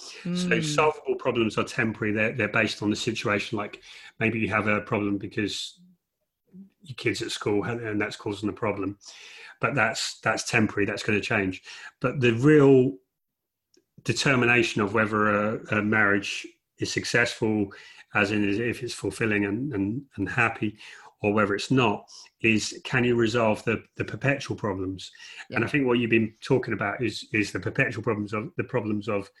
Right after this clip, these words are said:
Speaker 1: the differences in communicating, the differences. So you've come to, to quite a clear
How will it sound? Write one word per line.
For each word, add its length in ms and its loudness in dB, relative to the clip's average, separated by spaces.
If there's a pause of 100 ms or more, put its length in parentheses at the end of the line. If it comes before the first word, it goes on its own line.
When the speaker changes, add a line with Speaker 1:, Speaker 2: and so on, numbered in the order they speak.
(460)
Speaker 1:
the 60 -6
differences 920 -2
in 140 -2
communicating, 800 -2
the 100 -4
differences. 720 -4 (680)
So 360 4 (920)
you've 320 2
come 260 4
to, 120 0
to 400 -6
quite 340 0
a 40 -6
clear 520 4